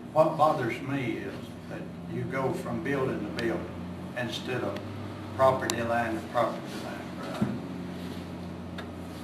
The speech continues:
Speaker 1: And property line could be from here to you.
Speaker 2: Right.
Speaker 1: From the, from the business that's selling alcohol.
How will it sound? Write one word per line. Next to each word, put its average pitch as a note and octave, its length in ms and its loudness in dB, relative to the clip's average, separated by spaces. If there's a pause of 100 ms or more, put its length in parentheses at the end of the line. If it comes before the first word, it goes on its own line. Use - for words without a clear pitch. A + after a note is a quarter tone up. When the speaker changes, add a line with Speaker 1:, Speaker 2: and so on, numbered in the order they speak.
(1400)
Speaker 1:
And A2+ 320 -2
property C3 480 4
line B2 540 6
could B2 240 -4
be B2 420 0 (640)
from B2 240 -2 (220)
here C3+ 280 4
to - 120 -4
you. A#2+ 340 -2 (400)
Speaker 2:
Right. - 140 -4 (1600)
Speaker 1:
From B2 240 2
the, A2 100 0 (560)
from B2 240 2
the G2+ 220 0 (420)
business C3+ 560 0
that's A2+ 240 -6
selling - 480 -2 (300)
alcohol. G2 720 -2